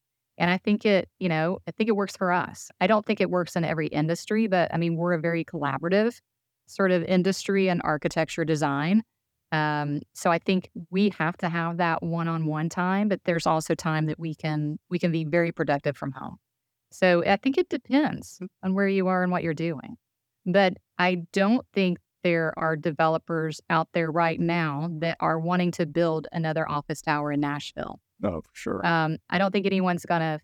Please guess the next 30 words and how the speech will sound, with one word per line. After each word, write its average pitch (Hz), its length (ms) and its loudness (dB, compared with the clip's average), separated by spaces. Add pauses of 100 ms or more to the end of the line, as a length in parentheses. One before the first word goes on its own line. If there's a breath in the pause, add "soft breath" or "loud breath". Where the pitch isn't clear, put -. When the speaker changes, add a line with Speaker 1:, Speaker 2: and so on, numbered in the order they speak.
Speaker 1:
finance 170 480 0
it, 262 60 2
and 233 140 2
I 175 80 2
don't 175 140 0
think 165 140 -4
anyone's 165 400 -2
gonna 160 360 -2 (300)
build 165 280 2
it. - 280 -8 (380)
Now, 170 220 2
does 170 320 0
it 175 160 0
mean 170 200 0
they 165 120 2
want 160 280 -2
a 160 60 0
year 151 300 0
from 208 180 0
now? 240 220 4
Maybe, 254 540 0 (540)
um, 151 380 0 (120)
you 175 120 -6
know, 165 160 -2
things 175 280 -2
change, 170 640 -2 (100)
but 165 220 2
I 170 80 0
don't 175 280 -2
see, 165 640 -4